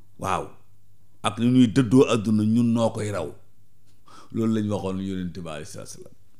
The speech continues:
Mu seeta loolu, mu ne, "Dégg naa li ngeen wax,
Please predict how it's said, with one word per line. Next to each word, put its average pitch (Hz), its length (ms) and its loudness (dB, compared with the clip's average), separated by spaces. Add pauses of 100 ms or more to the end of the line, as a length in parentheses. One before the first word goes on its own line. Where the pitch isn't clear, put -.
(180)
Mu 113 220 2
seeta 120 300 2
loolu, 139 300 4 (1800)
mu 104 120 0
ne, 110 100 4
"Dégg 107 240 2
naa 113 140 4
li 113 140 4
ngeen 110 160 2
wax, 110 160 -2